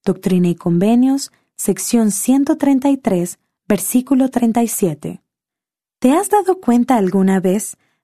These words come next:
de que muy pocas personas en el mundo tienen las bendiciones que tú tienes por pertenecer a la verdadera iglesia de Jesucristo? Muchas personas no saben que son hijos del Padre Celestial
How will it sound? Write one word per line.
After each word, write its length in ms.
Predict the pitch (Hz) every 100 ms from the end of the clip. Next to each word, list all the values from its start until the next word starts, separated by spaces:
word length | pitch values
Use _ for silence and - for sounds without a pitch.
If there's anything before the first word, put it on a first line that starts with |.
| -
de 100 | 220
que 140 | -
muy 320 | 202 214 349 392
pocas 340 | 339 330 294
personas 640 | 220 180 - 202 220 -
en 100 | 196
el 140 | 175 170
mundo 460 | 180 185 190 208 _ _ _
tienen 280 | - 226 220
las 160 | 196 185
bendiciones 720 | 190 180 180 - 254 269 254
que 160 | 202
tú 240 | 190 294 370
tienes 580 | - 226 294 202 160 -
por 160 | 190
pertenecer 680 | 185 185 180 175 170 214 214
a 60 |
la 140 | 226 185
verdadera 580 | 175 170 165 185 202 240
iglesia 480 | 214 202 202 220
de 100 | 214
Jesucristo? 920 | 208 208 - 208 208 208 - - 277 _ _ _ _ _ _ _ _ -
Muchas 340 | 330 339 427
personas 800 | - 196 - 277 269 196 190 - _ _ -
no 160 | 233 254
saben 420 | - 302 294 190
que 120 | 190
son 260 | - 196 202
hijos 400 | 254 285 - 208
del 160 | 190 180
Padre 280 | 185 185
Celestial 760 | 196 233 240 254 - 180 165